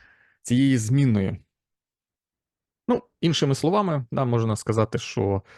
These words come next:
то і той, хто викликає, і викликаний метод тепер в розпорядженні мають ідентичні посилання. Да? Таким, ну,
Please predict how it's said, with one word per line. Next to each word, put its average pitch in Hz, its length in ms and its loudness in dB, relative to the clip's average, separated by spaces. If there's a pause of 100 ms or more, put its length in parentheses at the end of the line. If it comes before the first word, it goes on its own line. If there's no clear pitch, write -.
(1200)
то 160 220 6
і 165 80 2
той, 160 180 2
хто 127 180 0
викликає, 180 800 2 (200)
і 147 340 4
викликаний 143 680 2
метод 151 540 0
тепер 143 460 0
в 110 100 0
розпорядженні 123 560 2
мають 120 240 2
ідентичні 110 540 0
посилання. 101 580 0
Да? 110 140 0
Таким, 110 480 -2
ну, 135 200 -6